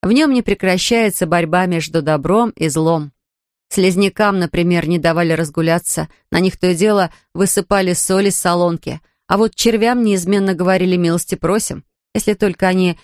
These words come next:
не вылезали из-под земли подышать прямо посреди лужайки. Как бы то ни было, картина выходила обескураживающая. Минутку-другую медвежонок даже раздумывал, не сбегать ли домой за биноклем.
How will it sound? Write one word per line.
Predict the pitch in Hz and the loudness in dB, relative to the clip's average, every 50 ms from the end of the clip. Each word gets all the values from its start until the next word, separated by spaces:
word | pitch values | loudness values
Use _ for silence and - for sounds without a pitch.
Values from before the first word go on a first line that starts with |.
| _ _ _ | _ _ _
не | - 190 | -2 0
вылезали | 180 190 196 196 190 185 208 185 180 | 2 2 2 2 2 2 2 2 0
из-под | 175 - - - 175 | 0 -2 -2 -4 -2
земли | 160 185 190 185 180 | 0 0 2 2 0
подышать | 170 - 160 170 175 - 190 170 - - | 0 0 -2 -2 0 0 -2 -2 -2 -2
прямо | - 170 160 170 160 | -2 -2 -2 -2 -4
посреди | - - - 170 165 147 175 | -4 -4 -4 -4 -2 0 0
лужайки. | 170 165 180 160 165 147 139 - - - - - _ _ _ _ _ _ _ _ _ _ _ _ _ _ | 0 0 0 -2 -2 -4 -6 -8 -12 -18 -20 -20 _ _ _ _ _ _ _ _ _ _ _ _ _ _
Как | _ - 202 175 | _ 0 0 0
бы | 160 160 | 0 -2
то | 175 - - | -2 0 0
ни | 165 190 247 | 2 2 2
было, | 254 233 247 247 240 | 2 2 0 0 0
картина | - - 254 262 - - 381 370 349 277 | 0 -2 -4 -4 -2 0 2 2 2 2
выходила | 226 220 - 214 202 190 190 240 226 220 - - | 2 0 0 -2 -2 0 2 2 2 0 0 -2
обескураживающая. | - 190 220 196 180 190 - - - 160 156 151 151 139 147 139 143 156 151 - - 160 160 156 - _ _ _ _ _ _ _ _ _ - | -2 -2 -2 -2 -4 -6 -6 -6 -4 -2 -2 -2 -2 -4 -6 -6 -6 -4 -4 -4 -6 -6 -8 -10 -14 _ _ _ _ _ _ _ _ _ 0
Минутку-другую | 190 214 220 220 - - - 175 180 202 190 175 226 220 208 | 2 2 2 2 0 -2 -4 -2 0 -2 0 0 0 0 2
медвежонок | 196 196 170 180 196 185 190 202 196 196 180 | 0 -2 0 0 0 0 0 0 0 -2 -2
даже | 156 190 190 165 185 - - _ | -2 -2 -2 -2 -4 -6 -4 _
раздумывал, | - 196 196 190 180 185 208 202 190 175 190 185 | 0 0 0 0 0 -2 0 0 2 0 0 2
не | 190 202 202 | 2 0 0
сбегать | 175 156 202 196 - - - | -2 -4 -6 -8 -8 -4 -4
ли | 180 | -4
домой | 175 160 196 190 196 196 190 | -2 0 0 0 0 -2 -2
за | 165 180 | -2 -2
биноклем. | 170 208 220 240 240 - - 143 135 - | 0 0 0 0 -2 -2 -6 -6 -8 -8